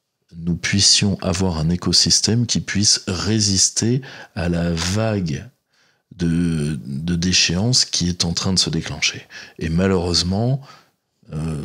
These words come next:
c'est un sujet trop, trop vaste pour qu'on le traite maintenant, mais, euh, c'est, moi, ce qui me fait beaucoup plus peur, c'est ça, parce que les hommes faibles créent les temps, les temps durs.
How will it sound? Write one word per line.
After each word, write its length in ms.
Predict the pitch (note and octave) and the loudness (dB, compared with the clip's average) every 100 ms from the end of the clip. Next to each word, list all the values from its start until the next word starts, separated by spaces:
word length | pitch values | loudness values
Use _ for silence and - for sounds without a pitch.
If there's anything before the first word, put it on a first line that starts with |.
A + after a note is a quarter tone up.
| - | -8
c'est 140 | - | -6
un 60 | C2 | -4
sujet 360 | - D#2+ E2 D#2+ | -2 0 0 -2
trop, 360 | - D2 - - - | -4 -4 -4 -8 -14
trop 160 | - | -4
vaste 240 | E2 F2 - | 0 0 0
pour 120 | C#3 | -4
qu'on 80 | - | -4
le 60 | D#2 | -4
traite 220 | - - | -4 -8
maintenant, 440 | F2 - G2 C3+ C3+ - - | -8 -2 2 2 0 -16 -6
mais, 420 | D#2+ F2+ G2+ B2+ - F#2 | -2 2 2 0 -2 -4
euh, 440 | F2 E2 D#2+ D#2+ | -2 -2 -6 -4
c'est, 420 | D2+ - - F2+ C#2 - | 0 2 2 0 -4 -10
moi, 180 | E2+ G2+ | -2 0
ce 120 | - | 0
qui 100 | E2+ | 0
me 40 | |
fait 120 | D#2+ | 0
beaucoup 280 | E2 D#2 E2 | 0 0 -4
plus 160 | - E2 | -4 -4
peur, 220 | - E2 | -2 0
c'est 140 | - - | 0 2
ça, 340 | - G2 B2+ - - - - | 2 2 0 -4 -16 -18 -10
parce 220 | - - - | -4 0 0
que 340 | - G#2+ B2 - - - - _ _ | 2 2 0 -10 -16 -16 -18 _ _
les 240 | F#2 F2+ F2 | -2 0 2
hommes 160 | F2 | 2
faibles 500 | - - G#2 F2 D#2 - | 2 2 2 2 -2 -2
créent 400 | - - F2+ F2+ | -2 0 0 0
les 120 | F#2 | -2
temps, 300 | F2 E2+ E2 - - | -2 -2 -2 -6 -4
les 180 | F#2+ F2 | -2 0
temps 240 | - E2 | -2 -4
durs. 440 | D#2+ E2+ D2 C#2 | -2 -2 -2 -6